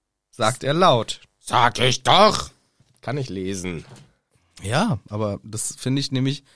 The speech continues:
Speaker 2: hat der Rufus also so impratrepetiert.
Speaker 1: Ja, sehr witzig von ihm.
Speaker 2: Ja.
Speaker 1: Hat er gut gemacht. Ja, äh, sie ist natürlich direkt sauer auf ihn und sagt weiter so, und es gibt direkt Strafarbeiten auf deine Schnauze drauf.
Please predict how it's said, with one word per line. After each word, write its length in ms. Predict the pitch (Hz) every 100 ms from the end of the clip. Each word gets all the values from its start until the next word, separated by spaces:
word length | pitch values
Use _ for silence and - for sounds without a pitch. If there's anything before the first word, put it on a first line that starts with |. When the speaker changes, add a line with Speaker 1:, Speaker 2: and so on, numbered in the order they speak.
| _ -
Speaker 2:
hat 120 | 123
der 100 | 123
Rufus 400 | 120 233 139 123
also 240 | 104 101
so 160 | 95 101
impratrepetiert. 1040 | 98 - 92 92 98 - 90 92 87 80
Speaker 1:
Ja, 280 | 139 139 135
sehr 200 | 123 139
witzig 340 | 135 - 117 -
von 140 | 104
ihm. 240 | 98 95 98
Speaker 2:
Ja. 360 | 110 101 95 147 _ _ _ -
Speaker 1:
Hat 100 | 156
er 80 | 147
gut 180 | 202 135
gemacht. 380 | 104 92 -
Ja, 460 | 139 156 107 92 131 - _ _
äh, 200 | - 123
sie 260 | 113 117 123
ist 140 | 107 -
natürlich 260 | 107 104
direkt 260 | - 92 -
sauer 240 | 135 160
auf 140 | 139 131
ihn 120 | 123
und 80 | 113
sagt 220 | 101 -
weiter 200 | 101 101
so, 140 | 101 98
und 120 | 95
es 120 | -
gibt 160 | - 87
direkt 220 | 131 -
Strafarbeiten 640 | - 113 123 113 110 104
auf 140 | 98 -
deine 180 | 90 90
Schnauze 380 | - 147 -
drauf. 340 | 120 107 107